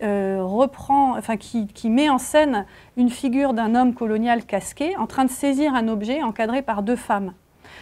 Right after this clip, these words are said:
Donc, un objet, un Européen en train de saisir un objet, euh, est choisi comme objet pour, euh, l'invitation à la visite des collections. C'est comme un acte manqué. Euh, on vous invite, euh, enfin, je,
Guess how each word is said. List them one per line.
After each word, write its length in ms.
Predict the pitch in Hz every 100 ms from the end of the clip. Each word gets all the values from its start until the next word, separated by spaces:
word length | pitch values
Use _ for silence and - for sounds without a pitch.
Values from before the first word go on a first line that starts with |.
| - -
Donc, 280 | 240 247 - - _ _ _ - -
un 180 | 240 254
objet, 320 | 269 214 262
un 140 | 254
Européen 400 | 254 269 277 294
en 60 | 269
train 180 | - 240
de 40 |
saisir 460 | 233 - 285 302 269
un 120 | 233
objet, 460 | 226 196 214 294 403 _ - - - - 233
euh, 360 | 208 202 202
est 60 | 220
choisi 400 | - 254 240 277
comme 260 | 254 226
objet 560 | 233 233 208 247 302 302 -
pour, 320 | - 240 226
euh, 260 | 214 208 208
l'invitation 680 | 220 226 240 247 226 - 262
à 80 | 226
la 100 | 214
visite 320 | 214 240 233
des 120 | 214
collections. 420 | - 233 226 -
C'est 180 | 294 233
comme 160 | 233 254
un 160 | 226
acte 240 | 240 247 -
manqué. 560 | 240 233 233 294 285 277 - - - -
Euh, 320 | 202 208 208
on 140 | 208 208
vous 240 | 214 220
invite, 480 | 254 240 277 311 -
euh, 840 | 226 208 196 196 196 185 190 190
enfin, 160 | 190 233
je, 160 | 214